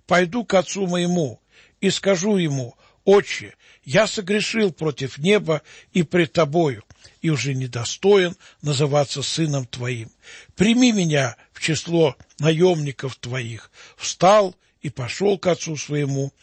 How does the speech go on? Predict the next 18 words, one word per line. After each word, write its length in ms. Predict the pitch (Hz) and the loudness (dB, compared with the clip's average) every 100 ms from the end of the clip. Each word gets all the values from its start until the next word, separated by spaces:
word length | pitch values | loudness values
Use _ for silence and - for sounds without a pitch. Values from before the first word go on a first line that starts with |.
| - - - | -20 -20 -8
и 80 | 151 | 0
когда 300 | 170 165 185 | 2 4 2
он 100 | 151 | 2
был 200 | 175 151 | -2 -2
еще 240 | - 156 | -4 -6
далеко, 680 | 127 123 120 196 214 208 _ _ _ | -6 -10 -8 2 4 2 _ _ _
увидел 500 | 120 113 226 190 202 | -12 -2 0 2 2
его 200 | 190 175 | 2 2
отец 440 | 165 - 165 - | 0 0 -2 -2
его 360 | 151 139 147 - _ _ - | -8 -4 -6 -6 _ _ -6
и 100 | 160 | -4
сжалился, 840 | 120 180 170 135 117 - 110 - _ _ - | 0 4 4 2 -8 -12 -16 -18 _ _ -2
и, 100 | 185 | 0
побежав, 760 | 165 127 123 110 180 165 - _ - _ | 0 -4 -4 2 4 4 -2 _ -20 _
пал 220 | 175 170 | 2 2
ему 280 | 147 135 127 | 2 -8 -8
на 120 | 110 | -10
шею 540 | 95 - 202 180 160 | -10 0 2 2 0